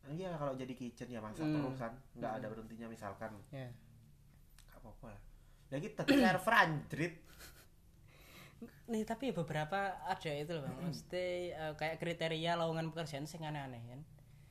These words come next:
Speaker 1: Ada
Speaker 2: Kayak
Speaker 1: kemarin juga. Harus good looking.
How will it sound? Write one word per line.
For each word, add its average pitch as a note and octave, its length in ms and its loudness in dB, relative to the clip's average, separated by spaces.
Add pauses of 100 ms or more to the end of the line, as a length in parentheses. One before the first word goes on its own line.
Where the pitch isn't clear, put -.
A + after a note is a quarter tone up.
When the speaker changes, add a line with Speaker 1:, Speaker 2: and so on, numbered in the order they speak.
(220)
Speaker 1:
Ada F3+ 140 4
Speaker 2:
Kayak A#3+ 100 6
Speaker 1:
kemarin G#3 300 4
juga. C3 180 -2 (600)
Harus D3 260 0
good D#3+ 160 0
looking. C#3 400 -2